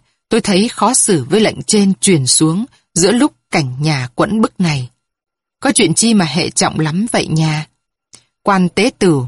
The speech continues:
mới vừa chuyển lệnh của quan thượng thư bộ học chọn cử tôi đi Thanh Hóa coi thi hương." Chị cử sắc thở dài não ruột. Cổ nhân đã dạy,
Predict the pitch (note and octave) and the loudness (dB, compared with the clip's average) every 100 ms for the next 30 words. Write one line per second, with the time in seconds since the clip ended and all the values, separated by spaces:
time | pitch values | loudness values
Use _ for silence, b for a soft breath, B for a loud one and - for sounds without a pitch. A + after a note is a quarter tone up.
0 | - E3 G3 A#3+ F#3 D3 - F#3+ C#3 C3+ | -2 2 2 2 2 2 0 0 0 0
1 | D3 B2 - G3+ G3+ - - - - G3 | -2 -4 -2 0 0 0 -2 -4 0 2
2 | F#3+ D#3+ D#3 - - D3 _ _ - E3+ | 2 2 -2 -2 -4 -4 _ _ -2 -2
3 | - - D#3+ - G3 F#3+ F3+ F#3+ - G3 | -2 -2 -2 0 0 2 2 0 0 -2
4 | E3 E3+ D#3+ A3 B3+ - F#3+ F3+ - G#3 | -2 -2 -2 -4 -6 -4 -2 -4 -2 0
5 | F3 G3+ G3 F3+ _ _ _ _ _ _ | 2 2 2 -2 _ _ _ _ _ _
6 | - G#3 - D#3+ - C4+ - _ - D3 | -4 -2 2 2 2 -2 -4 _ -2 -2
7 | B2 E3 D3+ C#3 C3 D3 C#3+ A#3 - D#3+ | 0 -2 -2 -4 -4 -4 -4 -4 -2 -4
8 | - _ _ _ _ _ _ F3+ C#3 D#3 | -4 _ _ _ _ _ _ 0 2 2
9 | F#3+ F3+ D#3+ D3+ A3+ E3+ D3 | 2 2 0 0 0 -2 -4